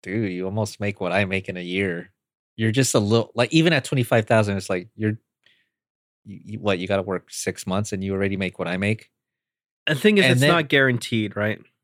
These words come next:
Speaker 1: Yeah, exactly. It's not guaranteed. Who knows where it's coming from? Who knows the dry spell? But also, the, one of the things I don't get is, why do they gotta live in L A?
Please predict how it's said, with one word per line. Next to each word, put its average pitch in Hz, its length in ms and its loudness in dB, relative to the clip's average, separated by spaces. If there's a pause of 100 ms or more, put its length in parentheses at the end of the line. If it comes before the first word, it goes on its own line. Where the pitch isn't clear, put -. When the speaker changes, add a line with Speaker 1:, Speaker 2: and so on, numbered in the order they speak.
Speaker 1:
Yeah, 147 160 4
exactly. 117 640 0
It's 98 120 -2
not 117 200 0
guaranteed. 110 500 2
Who 104 80 -4
knows 101 220 0
where 95 80 -2
it's 85 100 -8
coming 117 260 2
from? 104 300 0
Who 101 140 -4
knows 92 240 -4
the - 40 -8
dry 98 280 2
spell? 95 580 -2 (880)
But 156 160 4
also, 180 460 4
the, 156 140 4
one 156 200 2
of 214 60 8
the 196 100 6
things 170 240 2
I 147 100 4
don't 185 160 2
get 135 200 6
is, 113 180 2
why 113 180 4
do 175 80 4
they 170 160 6
gotta 156 200 4
live 143 200 4
in 135 80 2
L 120 200 4
A? 92 360 0